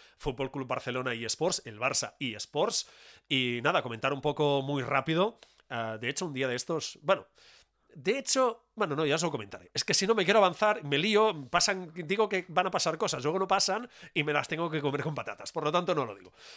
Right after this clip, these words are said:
Am, vamos a repasar nada muy rápidamente la jornada o estas dos jornadas o doble jornada de esta,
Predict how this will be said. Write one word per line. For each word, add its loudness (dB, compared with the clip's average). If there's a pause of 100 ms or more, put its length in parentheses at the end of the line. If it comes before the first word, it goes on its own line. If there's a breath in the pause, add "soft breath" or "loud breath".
(300 loud breath)
Am, 0
vamos 4
a 2
repasar 0
nada 4
muy 2
rápidamente 0
la 0
jornada 0
o 0
estas 0
dos -2
jornadas 0 (800)
o -6
doble 0
jornada -2
de -2
esta, 2